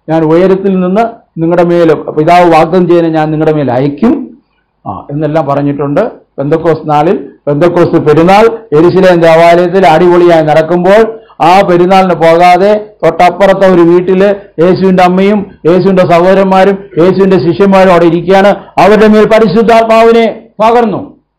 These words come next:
ആ പരിശുദ്ധാത്മാവ് ഇന്ന് വരെ മടങ്ങിപ്പോയിട്ടില്ല. നാൽപത്തഞ്ച് വർഷം മുമ്പ് എന്റെ മേൽ പകർന്നു, എന്റെ മക്കളുടെ മേൽ പകർന്നു, എന്റെ ഭാര്യയുടെ മേൽ പകർന്നു, ഇവിടെ ഇരിക്കുന്ന നിരവധി പേരുടെ മേൽ പകർന്നു.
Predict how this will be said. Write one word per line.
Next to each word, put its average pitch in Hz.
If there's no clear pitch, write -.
ആ 185
പരിശുദ്ധാത്മാവ് 214
ഇന്ന് 220
വരെ 214
മടങ്ങിപ്പോയിട്ടില്ല. 208
നാൽപത്തഞ്ച് 233
വർഷം 220
മുമ്പ് 220
എന്റെ 240
മേൽ 254
പകർന്നു, 247
എന്റെ 196
മക്കളുടെ 262
മേൽ 262
പകർന്നു, 226
എന്റെ 190
ഭാര്യയുടെ 254
മേൽ 262
പകർന്നു, 233
ഇവിടെ 175
ഇരിക്കുന്ന 233
നിരവധി 277
പേരുടെ 254
മേൽ 233
പകർന്നു. 233